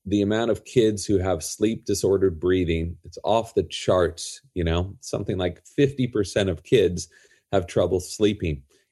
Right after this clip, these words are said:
And a lot of their trouble sleeping is attached to their trouble breathing,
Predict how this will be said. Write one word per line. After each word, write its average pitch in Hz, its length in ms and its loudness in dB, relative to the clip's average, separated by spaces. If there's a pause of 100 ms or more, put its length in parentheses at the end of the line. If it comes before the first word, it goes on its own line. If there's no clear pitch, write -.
And 92 120 2
a 98 40 4
lot 101 260 4
of 101 100 -4
their 101 120 6
trouble 98 400 2
sleeping 101 600 -2 (580)
is 95 160 0
attached 101 580 -2
to 98 80 0
their 90 180 2
trouble 90 360 0
breathing, 90 600 0